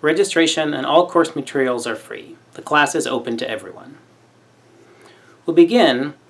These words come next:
by looking at fractals as self-similar geometric objects.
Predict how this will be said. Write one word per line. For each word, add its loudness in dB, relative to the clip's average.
by 4
looking 0
at -2
fractals 0
as -2
self-similar 2
geometric -2
objects. -12